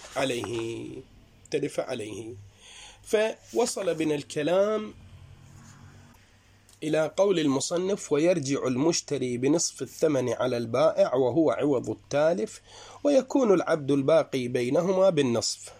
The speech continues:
زين، باكر عقب هذا الآبق استطاع المشتري أو البائع أن يجده وألقي القبض عليه، ما حكم البيع هنا؟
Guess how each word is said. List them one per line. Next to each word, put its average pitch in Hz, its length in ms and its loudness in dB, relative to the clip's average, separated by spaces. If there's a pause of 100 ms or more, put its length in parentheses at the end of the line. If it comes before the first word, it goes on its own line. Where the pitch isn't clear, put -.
(120)
زين، 180 240 -8 (1120)
باكر 254 320 2
عقب 247 240 -2
هذا 254 460 4 (800)
الآبق 214 800 2 (440)
استطاع 175 580 0
المشتري 131 840 0 (260)
أو 175 160 6
البائع 180 800 0 (420)
أن 214 420 0
يجده 123 960 -2
وألقي 123 540 0
القبض 147 400 -4
عليه، 110 560 -4 (580)
ما 196 240 6
حكم 147 340 -4
البيع 120 380 -4
هنا؟ 110 540 -4